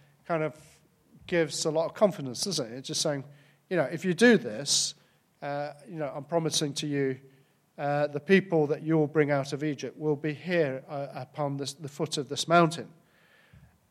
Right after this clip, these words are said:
And it's something that you've got to take in faith, isn't it? It's not,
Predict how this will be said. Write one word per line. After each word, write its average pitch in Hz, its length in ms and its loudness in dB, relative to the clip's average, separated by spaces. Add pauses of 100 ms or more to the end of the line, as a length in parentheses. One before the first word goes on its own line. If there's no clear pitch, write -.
(160)
And 165 120 -4
it's 185 140 -4
something 208 420 0
that 175 140 -6
you've 202 200 -6
got 147 120 -2
to 160 100 -4
take 127 340 -6
in 160 80 -8
faith, 160 460 -4
isn't 170 200 -4
it? 107 240 -8
It's 139 280 -6
not, - 440 -2